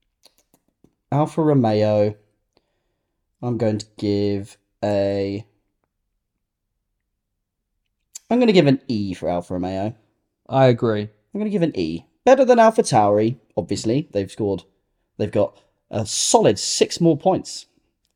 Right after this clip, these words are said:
Speaker 1: so far
Speaker 2: Nice,
Speaker 1: this year.
Speaker 2: nice.
Speaker 1: Um, but yeah, again, I mean, considering Williams are in seventh, they've dropped off.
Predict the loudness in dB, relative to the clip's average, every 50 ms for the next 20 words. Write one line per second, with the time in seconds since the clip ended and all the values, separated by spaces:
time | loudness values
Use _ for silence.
0 | _ _ _ _ _ -10 -8 -6 -6 -6 -6 -6 -6 -4 -4 -6 -8 -10 -10 -12
1 | -12 -14 -12 -12 -12 -12 -12 -14 -18 _ _ _ _ _ -2 2 4 4 6 6
2 | 4 2 0 -2 -2 -6 -10 _ _ _ _ _ _ _ -4 -2 -2 -2 0 2
3 | 2 2 2 0 -4 _ -6 -4 -2 0 0 0 0 -2 -4 -6 -12 _ _ _
4 | _ _ _ _ _ _ _ _ _ _ _ _ _ _ _ _ _ _ _ _
5 | _ _ _ _ _ _ 4 6 6 6 6 4 2 -2 0 2 2 2 4 4
6 | 4 6 6 8 8 6 6 6 4 2 0 -2 -2 -2 0 0 0 0 0 -2
7 | -6 -8 -10 -16 -20 -20 -20 _ _ _ 0 0 0 0 -2 -4 -4 -4 -4 -4
8 | -4 -6 -8 -14 -20